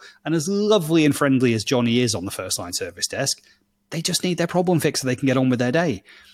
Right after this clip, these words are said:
The real relationships are built with the management team and supporting the business, not supporting the technology. And so I think that's a good way to look at it if you're wondering whether outsourcing service desk is good for you.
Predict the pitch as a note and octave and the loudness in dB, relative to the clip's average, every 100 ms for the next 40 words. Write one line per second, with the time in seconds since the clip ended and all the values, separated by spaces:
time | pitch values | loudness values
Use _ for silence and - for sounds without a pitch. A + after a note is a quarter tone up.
0 | _ _ _ B2+ A2+ B2 D3 D#3 C#3+ C3+ | _ _ _ -6 -4 0 2 2 0 0
1 | C3 A#2 A#2+ A#2 - G#2 A#2 G#2+ A#2 G2+ | 0 -2 -6 -6 -8 -8 -6 -6 -8 -6
2 | G2 C3 C3+ - B2 - A#2+ A#2 G#2+ - | -2 0 0 -2 -8 -6 -4 -4 -4 -6
3 | A#2 - C3 A2+ B2 G#2+ A2 G2+ - C3 | -6 -2 0 0 -4 -6 -8 -12 -4 -2
4 | A#2 - F#2+ - - A2 G#2+ - G#2+ A#2 | -2 -4 -6 -4 -4 -4 -4 -6 -8 -6
5 | G#2+ - G#2 G2 _ - G#2 - A2+ C3+ | -6 -6 -10 -10 _ -6 -6 -4 -2 -2
6 | D#3 G3 _ - - _ - A#2+ B2+ A#2+ | -2 -6 _ -20 -20 _ -6 0 0 0
7 | - C#3 C3+ _ _ _ B2 A2 D#3+ - | 0 0 -2 _ _ _ -6 -2 -2 -2
8 | D3 B2+ C3+ A#2+ A#2+ - A2+ B2+ - - | -2 2 2 2 -2 -2 0 0 -2 -8
9 | G#2+ G#2 A2 G2 G2+ B2+ B2 A2+ G#2+ G#2+ | -8 -6 -4 -4 -2 2 2 2 0 0
10 | G2+ G#2 G#2 - G#2 F#2+ - G2 G#2 F#2+ | 0 -4 -6 -8 -6 -6 -6 -4 -6 -6
11 | - F#2+ - G2+ A#2 - A#2 C3+ | -6 -4 -6 -6 -10 -8 -2 -2